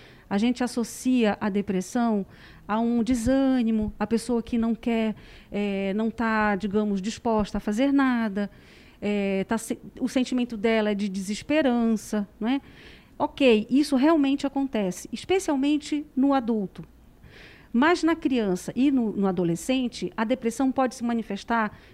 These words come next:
de outras formas. Às vezes vem, por exemplo, com muita agressividade. A irritação,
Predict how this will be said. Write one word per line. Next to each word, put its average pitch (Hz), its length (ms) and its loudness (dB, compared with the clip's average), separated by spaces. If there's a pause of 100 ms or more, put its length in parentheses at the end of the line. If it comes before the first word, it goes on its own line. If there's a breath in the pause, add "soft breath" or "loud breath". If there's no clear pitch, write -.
de 202 140 -4
outras 359 560 0
formas. 170 680 -8 (520 loud breath)
Às 214 160 0
vezes 214 680 0
vem, 240 460 2 (420 loud breath)
por 220 140 0
exemplo, 226 460 -2
com - 180 -2
muita 294 400 6
agressividade. 240 1080 2 (320)
A 196 140 4
irritação, 214 840 2